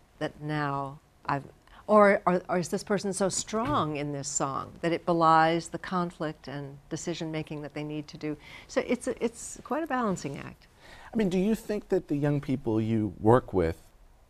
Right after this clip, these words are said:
Speaker 2: possess a conviction in theater that it should be something? Because you have that, a very pristine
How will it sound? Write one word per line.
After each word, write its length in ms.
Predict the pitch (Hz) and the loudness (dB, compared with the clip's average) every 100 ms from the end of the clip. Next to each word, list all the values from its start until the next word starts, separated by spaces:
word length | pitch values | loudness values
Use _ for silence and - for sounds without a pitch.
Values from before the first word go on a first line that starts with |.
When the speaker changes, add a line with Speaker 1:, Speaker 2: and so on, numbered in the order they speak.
| - - | -20 -14
Speaker 2:
possess 540 | - 113 101 117 123 113 | 0 0 4 4 4 0
a 60 | |
conviction 680 | 101 104 95 90 - - 92 - | 0 0 2 2 0 -4 -4 -4
in 180 | 101 92 | -4 -4
theater 300 | 104 82 87 | -2 -2 0
that 160 | 98 | 0
it 100 | 95 | 0
should 280 | - 123 98 | -2 -2 -2
be 160 | 104 95 | -4 -4
something? 440 | - 107 - - - _ - - | -4 -4 -6 -12 -12 _ -20 -6
Because 340 | 110 123 113 | 0 2 2
you 140 | 180 147 | 2 2
have 420 | - 170 156 104 | 2 4 4 2
that, 320 | 98 92 - - - - - - | 0 -2 -6 -20 -20 -20 -12 -4
a 100 | 98 | 0
very 320 | 131 131 113 | 4 4 2
pristine 760 | - 98 - 117 101 98 95 | 0 -4 -4 -2 -2 -2 -4